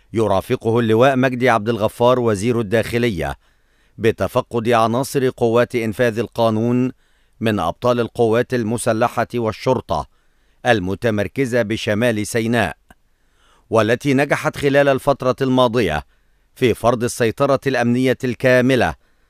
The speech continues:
بمناطق مكافحة النشاط الإرهابي وتحقيق العديد من الضربات المتلاحقة للقضاء على العناصر التكفيرية والأوكار والبؤر الإرهابية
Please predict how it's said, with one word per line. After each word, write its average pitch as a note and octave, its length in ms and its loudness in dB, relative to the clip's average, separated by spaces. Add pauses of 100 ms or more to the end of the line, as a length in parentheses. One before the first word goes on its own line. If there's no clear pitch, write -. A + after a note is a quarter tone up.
(160)
بمناطق G#2+ 800 -2
مكافحة A#2 840 0
النشاط A#2+ 520 -2
الإرهابي G#2+ 840 -2 (680)
وتحقيق A2+ 680 2
العديد B2+ 600 0
من C3+ 160 0
الضربات A#2+ 680 2
المتلاحقة B2 1120 0 (580)
للقضاء A2+ 720 0
على A#2+ 240 2
العناصر A#2 520 0
التكفيرية B2 880 -2 (420)
والأوكار A2+ 800 2
والبؤر A#2+ 680 0
الإرهابية A#2 960 0